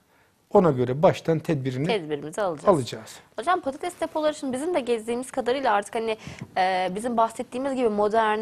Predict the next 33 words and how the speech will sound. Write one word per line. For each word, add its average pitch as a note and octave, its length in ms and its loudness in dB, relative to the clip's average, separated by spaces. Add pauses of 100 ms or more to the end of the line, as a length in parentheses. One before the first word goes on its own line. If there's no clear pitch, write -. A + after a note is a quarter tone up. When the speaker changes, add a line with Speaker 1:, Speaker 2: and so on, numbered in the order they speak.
Speaker 2:
e, F3+ 440 2
kurulmuş A#3 440 -2
depolar B3 480 2
değil B3 240 2
aslında. F3 340 -4
Kendi A3+ 640 -2
çiftlik - 360 -10
evlerinin A3+ 480 0
alt - 520 0
depolarında, G#3+ 760 2
ahırdan A3 460 2
bozma G#3 280 -2
yerlerde G#3+ 500 2
de G#3+ 100 6
aynı E3+ 240 2
şekilde D#3+ 320 -2
depolamalar F#3 560 0
yapıyorlar C#4+ 540 0
ve, G3 140 0 (460)
e, F#3+ 200 4
tohumlukların A3+ 580 -2
zarar A3 320 2
görmemesi A3 600 0
de A#3+ 60 -2
ne A3 80 -2
yazık A#3 360 -4
ki, G#3+ 260 2
e, F#3+ 360 0
böyle G#3 220 0
alanlarda, G#3 800 2 (420)
e, D3 280 0
mümkün G3+ 440 -2
olmuyor. E3+ 580 2